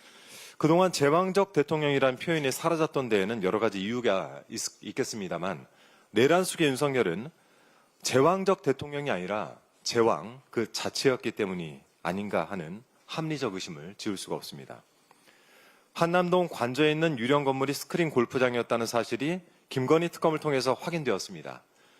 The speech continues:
언론 보도에 따르면 이 스크린 골프장에는 인조 잔디와 티박스, 소파와 옷장까지 설치되어 있었다라고 합니다. 집안의 스크린 골프장.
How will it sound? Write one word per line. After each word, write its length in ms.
언론 260
보도에 280
따르면 340
이 80
스크린 340
골프장에는 720
인조 320
잔디와 440
티박스, 640
소파와 460
옷장까지 520
설치되어 460
있었다라고 680
합니다. 380
집안의 420
스크린 380
골프장. 400